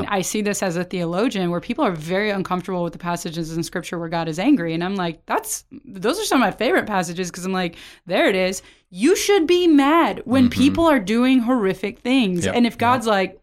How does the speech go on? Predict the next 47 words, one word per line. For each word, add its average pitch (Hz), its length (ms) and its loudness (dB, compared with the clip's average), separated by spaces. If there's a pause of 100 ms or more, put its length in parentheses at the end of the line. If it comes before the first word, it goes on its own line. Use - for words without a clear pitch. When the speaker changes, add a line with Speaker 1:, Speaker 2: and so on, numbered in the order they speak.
(120)
Speaker 2:
"Meh." 349 240 0 (520)
Or, 247 480 4 (180)
"Hey 214 120 -12
guys, 175 600 -2
look, 220 200 -8
can 208 120 -6
everybody 208 240 -4
just 214 140 -8
calm 185 300 -6
down? 165 440 -2
Just 170 260 -6
everybody 196 220 -8
calm 190 280 -4
down." 165 480 -2 (200)
Speaker 1:
I 107 40 -8
know 107 140 -2
that 107 100 -4
was 110 120 0
Speaker 2:
You - 60 2
know, - 60 2
Speaker 1:
bad, 90 260 -2
but, - 140 -8
like, - 160 0
Speaker 2:
yeah, 247 180 4
I 214 100 4
know 254 80 4
that 277 140 4
was 226 100 0
bad, 196 280 2
but 202 100 -2
I'm 208 100 2
gonna 226 140 2
kinda 208 360 -2
look 214 180 -2
the 208 100 -4
other 190 160 -4
way 185 360 -2
at - 200 -6
that 185 220 -2
'cause 175 140 -6
I'm 185 40 -2
not, 196 240 -2
I 190 60 -4
just 175 220 -8
wanna, 196 300 -4
you 185 140 -6
know, 185 80 -4